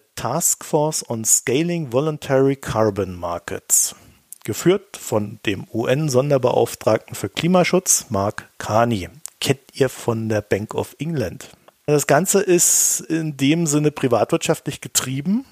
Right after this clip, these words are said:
und soll Standards für Carbon Offsets entwickeln. Also Unternehmen können sich so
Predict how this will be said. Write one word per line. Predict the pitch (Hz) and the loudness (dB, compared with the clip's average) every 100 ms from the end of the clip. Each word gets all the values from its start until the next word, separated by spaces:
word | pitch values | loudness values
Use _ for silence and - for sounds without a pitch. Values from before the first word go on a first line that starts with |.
| - - | -20 -8
und | 143 147 | -6 -2
soll | - 135 139 147 - | 2 4 6 2 -2
Standards | - 127 139 143 143 | 0 0 2 0 0
für | - 123 | 0 -2
Carbon | - 120 117 131 127 | 0 0 2 0 -2
Offsets | 123 - 117 113 - | -2 0 0 0 0
entwickeln. | 120 104 110 - 92 87 - | -2 -2 -2 0 -2 -4 0
Also | 104 107 101 101 | 4 4 4 0
Unternehmen | 110 110 107 101 110 143 165 170 170 | 0 0 0 2 2 4 2 0 -2
können | - 131 123 113 | 0 0 0 -4
sich | 104 98 - | -4 -6 -4
so | - 104 120 170 196 | -4 -2 0 0 -2